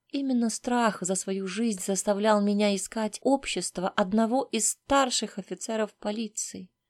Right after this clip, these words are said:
приходившегося, ко всему прочему, дальней родней господину де Лорейни. По личному приказу Жюстена де Креси возле нашего дома круглосуточно дежурил пост патрульных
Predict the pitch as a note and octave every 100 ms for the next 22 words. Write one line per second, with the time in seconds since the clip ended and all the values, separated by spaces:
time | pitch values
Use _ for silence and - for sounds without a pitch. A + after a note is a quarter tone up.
0 | - G#3+ A#3+ A#3 D4+ - D#4 D#4+ D#4 B3+
1 | F#3+ G#3 G3 F#3 G#3+ F#3+ - F3 E3 -
2 | B3+ D4 D4 C4+ B3 G#3 D#4 C#4 - F3+
3 | F#3+ G#3+ F#3+ A3+ B3 B3+ F#3 E3 E3 F3
4 | G#3 G#3+ - _ _ _ _ _ _ _
5 | - A3+ D#4+ - D4 C#4+ C#4 B3+ D#4 D#4+
6 | C#4 B3 B3 A#3+ - C#4 C4 A#3 A#3 A#3
7 | G#3+ - C#4+ D#4 _ G3 A3+ A#3+ B3 B3+
8 | A#3+ A#3 C4+ D4 C#4+ A#3+ A#3 A#3+ - C#4
9 | C#4 - F3 E3+ F#3+ A3 A3 G#3+ B3+ B3
10 | - - G#3 - C#4+ C4+ D#3+ D3 -